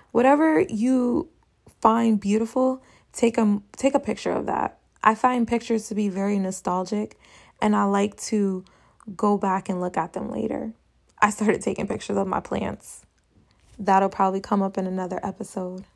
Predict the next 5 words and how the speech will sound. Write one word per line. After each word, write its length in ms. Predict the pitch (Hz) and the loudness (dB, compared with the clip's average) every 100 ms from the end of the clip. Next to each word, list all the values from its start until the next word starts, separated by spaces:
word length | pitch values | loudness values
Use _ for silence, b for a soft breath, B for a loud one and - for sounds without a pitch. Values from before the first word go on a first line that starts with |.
| _ - | _ -2
<laughs> 680 | 233 - 262 240 226 226 - _ _ _ _ _ _ _ _ _ _ B B B B - | -2 2 2 2 0 -4 -6 _ _ _ _ _ _ _ _ _ _ B B B B 2
Write 260 | 202 214 | 6 6
it 80 | 233 | 6
all 200 | 226 220 | 4 4
out. 360 | 202 220 131 | 2 0 -2